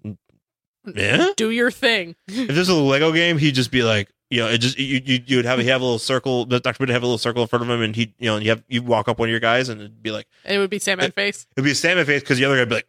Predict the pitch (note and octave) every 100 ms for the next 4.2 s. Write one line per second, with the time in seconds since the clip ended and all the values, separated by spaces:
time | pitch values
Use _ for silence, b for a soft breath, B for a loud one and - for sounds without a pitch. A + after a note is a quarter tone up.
0 | - F#2+ A2 D3+ E4 G4+ _ A3 C4 D3
1 | C#3+ C#3 F4+ A#2+ G3+ C4 E3+ C3 A#2+ A#2
2 | G2+ - _ A#2 - G2+ - - - -
3 | _ _ _ _ - E3 B2 _ _ -
4 | G#3